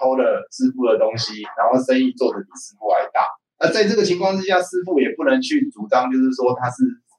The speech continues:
可能他是商标权，因为他根本没有去做登记嘛，所以权利也不是他的嘛。那这个情况下，他可能就可以主张一些证明说，啊，其实他是，他才是原创者或怎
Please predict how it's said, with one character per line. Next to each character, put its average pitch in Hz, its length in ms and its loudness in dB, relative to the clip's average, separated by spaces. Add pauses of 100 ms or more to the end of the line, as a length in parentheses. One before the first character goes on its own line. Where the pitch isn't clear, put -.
(100)
可 101 80 2
能 101 100 -2
他 113 140 2
是 127 160 2
商 - 240 2
标 107 160 4
权， - 160 -6
因 101 80 -4
为 151 120 -2
他 151 120 -4
根 170 140 0
本 - 80 4
没 - 80 -2
有 - 100 -6
去 - 140 -6
做 - 260 -2
登 101 160 2
记 - 240 -8
嘛， - 80 -6 (140)
所 143 100 2
以 - 20 0
权 - 160 2
利 139 100 2
也 - 60 2
不 - 140 -8
是 - 160 -18
他 - 320 0
的 - 80 -4
嘛。 - 80 -14 (420)
那 170 140 0
这 190 80 2
个 160 80 4
情 139 160 -2
况 156 180 2
下， 143 220 2
他 143 120 2
可 131 120 -2
能 101 160 2
就 127 160 -2
可 120 100 -6
以 - 220 2
主 139 160 -18
张 117 300 0
一 127 80 -6
些 113 260 2 (400)
证 131 220 2
明 95 160 -2
说， 113 140 0
啊， - 120 4
其 - 160 -4
实 110 220 -10
他 120 160 0
是， 127 280 0 (220)
他 131 140 0
才 - 120 2
是 - 160 -2
原 - 220 0
创 - 240 -4
者 - 220 -2
或 - 100 -6
怎 - 80 -16